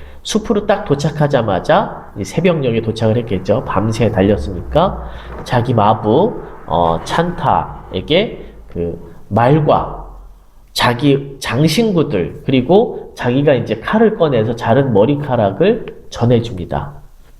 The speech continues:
"아버지께, 부모님께 이거를 전달해드려라." 하고 "나는 숲으로 갈 테니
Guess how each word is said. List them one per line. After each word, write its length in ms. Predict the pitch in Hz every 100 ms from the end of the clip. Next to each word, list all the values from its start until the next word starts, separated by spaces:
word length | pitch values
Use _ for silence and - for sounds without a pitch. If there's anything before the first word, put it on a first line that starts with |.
| -
"아버지께, 800 | - 107 104 - - - 95 - - -
부모님께 500 | 117 113 101 - 98
이거를 640 | 90 87 143 175 - - -
전달해드려라." 1040 | 101 98 92 104 110 101 78 73 76 73 - -
하고 420 | - 95 110 170 131
"나는 200 | 101 120
숲으로 360 | 120 - 147 135
갈 180 | 92
테니 560 | - 107 165 147 -